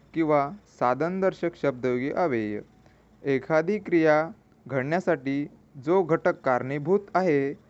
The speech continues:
त्याला आपण करणवाचक शब्दयोगी अव्यय असं म्हणतो. उदाहरण, पावसामुळे सगळीकडे पाणी साचले,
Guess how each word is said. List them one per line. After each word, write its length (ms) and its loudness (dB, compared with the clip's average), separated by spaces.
त्याला 240 4
आपण 420 0
करणवाचक 840 -2
शब्दयोगी 560 0
अव्यय 500 2
असं 220 -6
म्हणतो. 540 -6
उदाहरण, 640 2
पावसामुळे 720 2
सगळीकडे 680 0
पाणी 400 -2
साचले, 520 -2